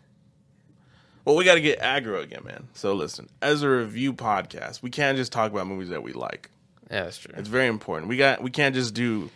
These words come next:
Speaker 1: quote unquote good movies. We gotta talk, we gotta watch the bad ones. We gotta watch the meh ones.
Speaker 2: So bad it's good.
Speaker 1: Anything, you know?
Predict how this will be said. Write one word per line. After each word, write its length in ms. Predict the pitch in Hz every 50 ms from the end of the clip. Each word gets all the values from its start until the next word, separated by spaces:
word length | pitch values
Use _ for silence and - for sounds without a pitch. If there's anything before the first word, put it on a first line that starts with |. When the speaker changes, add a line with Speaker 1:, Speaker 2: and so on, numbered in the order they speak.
| - -
Speaker 1:
quote 220 | - 120 110 107
unquote 340 | 104 101 - 120 110 98 90
good 200 | 90 104 104 90
movies. 360 | 85 92 92 80 67 65 71 -
We 120 | 104 107
gotta 240 | 117 120 123 120 113
talk, 300 | - 123 113 113 113 - -
we 100 | 113 123
gotta 200 | 139 135 127 120
watch 260 | 117 113 113 110 -
the 100 | - 104
bad 300 | 92 107 107 107 104 98
ones. 280 | 101 101 101 101 101
We 60 | 113 113
gotta 200 | 113 110 107 104
watch 300 | 104 101 101 101 - -
the 80 | 92
meh 320 | 95 101 107 117 117 117 113
ones. 540 | 113 110 110 113 113 113 113 113 - - - _ _ - - - - - - _ _ _ _ _ _ _ _ -
Speaker 2:
So 300 | - - - 139 131 120
bad 300 | 117 120 113 113 110 110
it's 120 | - -
good. 440 | - - 117 113 110 113 113 113 - - - _ _ _ _ -
Speaker 1:
Anything, 500 | 143 139 135 127 120 - 85 73 65 82
you 60 | 101
know? 220 | 110 117 123 123